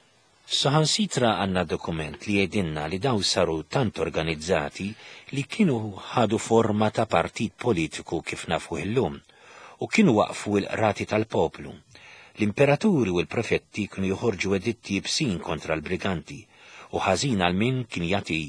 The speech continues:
eh, ken f'daru jew f'beltu lil dawn il-briganti.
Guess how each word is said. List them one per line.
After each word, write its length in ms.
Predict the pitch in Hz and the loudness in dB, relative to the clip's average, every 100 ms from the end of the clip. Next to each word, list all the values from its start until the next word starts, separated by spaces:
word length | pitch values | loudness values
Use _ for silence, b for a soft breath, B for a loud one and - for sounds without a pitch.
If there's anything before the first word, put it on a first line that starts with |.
| - B B B | -10 B B B
eh, 240 | - 76 - | -10 -8 -8
ken 320 | - 117 78 | 2 2 2
f'daru 540 | 78 87 95 90 117 151 | -2 2 4 4 2 0
jew 220 | 82 80 76 | -2 -2 -2
f'beltu 480 | 76 98 85 - 82 | 0 0 0 -4 -4
lil 160 | 80 82 | -2 -2
dawn 240 | 78 78 | -2 -2
il-briganti. 640 | 76 76 98 113 107 80 | -4 -4 -2 2 2 0